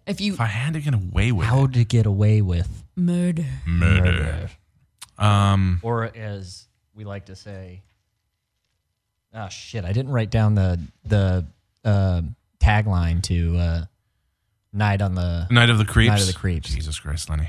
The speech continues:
Speaker 2: You should have written that down,
Speaker 3: I should
Speaker 2: too.
Speaker 3: have. God damn it.
Speaker 2: It's,
Speaker 1: Your
Speaker 2: it's,
Speaker 1: prom dates.
Speaker 2: yeah, the good news, lady, is your dates are here. The bad news is they're
Speaker 1: They're
Speaker 2: dead.
Speaker 1: dead. Dun, dun, dun.
Speaker 2: Spoken by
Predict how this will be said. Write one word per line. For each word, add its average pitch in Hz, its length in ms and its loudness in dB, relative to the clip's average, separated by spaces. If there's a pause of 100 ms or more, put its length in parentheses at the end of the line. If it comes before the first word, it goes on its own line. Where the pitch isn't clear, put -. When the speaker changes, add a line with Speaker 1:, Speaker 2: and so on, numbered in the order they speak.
(120)
Speaker 2:
You 95 80 2
should - 160 0
have 80 100 8
written 73 160 -2
that 78 160 0
down, 85 140 2
Speaker 3:
I 110 40 6
should - 200 6
Speaker 2:
too. - 60 6
Speaker 3:
have. 87 220 0 (380)
God 135 380 -2
damn 196 320 6
it. 127 120 -4
Speaker 2:
It's, 113 380 2
Speaker 1:
Your 110 140 4
Speaker 2:
it's, - 160 4
Speaker 1:
prom 202 240 2
dates. - 640 -10
Speaker 2:
yeah, 120 160 2
the 110 480 -6
good 123 120 4
news, 117 200 4
lady, 110 200 6
is 95 160 4
your 101 120 4
dates 104 280 4
are 95 60 4
here. 90 220 4
The 87 100 2
bad 90 240 2
news 101 180 4
is 90 160 2
they're 87 120 2
Speaker 1:
They're 92 100 2
Speaker 2:
dead. 156 640 4
Speaker 1:
dead. 147 120 0 (560)
Dun, 214 200 -2
dun, 175 420 -8
dun. 165 220 -12
Speaker 2:
Spoken 160 480 6
by 98 400 6